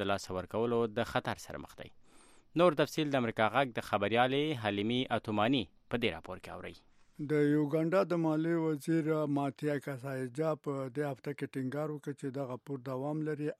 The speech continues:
Speaker 2: او هیواد یې د چین په مقابل کې د دولتي شتمنیو د لاسه ورکولو د خطر سره مخامخ نه دی. د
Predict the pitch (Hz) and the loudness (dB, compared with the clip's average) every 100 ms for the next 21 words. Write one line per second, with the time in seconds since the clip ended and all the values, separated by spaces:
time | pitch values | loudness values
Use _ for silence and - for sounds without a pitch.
0 | 147 127 123 127 127 143 151 139 135 123 | -6 -6 -6 -8 -4 -2 -2 -2 -6 -8
1 | - 156 143 139 120 - 135 123 147 135 | -4 -2 -2 -4 -10 -8 -8 -6 -6 -6
2 | 139 127 117 123 123 127 143 - - 123 | -10 -8 -8 -8 -8 -10 -10 -10 -8 -6
3 | 127 139 147 143 123 127 139 135 131 123 | -4 -4 -2 -4 -6 -8 -8 -10 -12 -12
4 | 120 139 127 147 147 127 - 127 - 156 | -14 -10 -6 -6 -6 -10 -12 -10 -6 -6
5 | - 156 147 131 - 120 131 - 139 131 | -4 -4 -4 -6 -8 -6 -6 -6 -6 -4
6 | 110 - _ _ _ _ - 131 | -8 -12 _ _ _ _ -10 -2